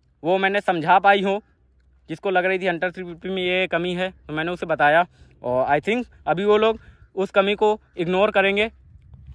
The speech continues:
और समझ सकेंगे कि हंटर थ्री फिफ्टी में कोई भी प्रॉब्लम नहीं है। तो जिसको ये वाला वीडियो अच्छा लगा हो तो वीडियो को लाइक कर देना, चैनल पे नए हो तो चैनल को सब्सक्राइब कर देना।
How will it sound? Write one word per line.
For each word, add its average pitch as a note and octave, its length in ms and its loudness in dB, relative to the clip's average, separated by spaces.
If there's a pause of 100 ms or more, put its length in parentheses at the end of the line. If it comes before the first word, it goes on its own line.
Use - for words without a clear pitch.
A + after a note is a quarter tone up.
और A#2 380 2 (680)
समझ G3 200 6
सकेंगे G3+ 460 2 (580)
कि E3+ 80 6
हंटर D#3+ 260 4
थ्री F3+ 140 0
फिफ्टी E3+ 260 -2
में F#3 140 0
कोई D#3+ 160 4
भी C#3+ 140 2
प्रॉब्लम C3 300 0
नहीं A#2+ 140 -2
है। A#2 80 -6
तो D3+ 140 -8
जिसको F3+ 260 0
ये A3 120 4
वाला G#3+ 240 8
वीडियो G3+ 280 0
अच्छा G3+ 240 4
लगा G3+ 220 6
हो G3+ 200 0 (200)
तो E3 80 -6
वीडियो F3 220 0
को F#3 100 -2
लाइक D#3+ 340 2
कर G#3+ 160 4
देना, G3+ 300 4
चैनल F#3 280 2
पे F3+ 120 -4
नए F3+ 320 2
हो G#3 220 2
तो F#3 140 -10
चैनल E3 280 -4
को D#3+ 140 -8
सब्सक्राइब F3+ 600 2
कर G3+ 160 2
देना। G3 280 2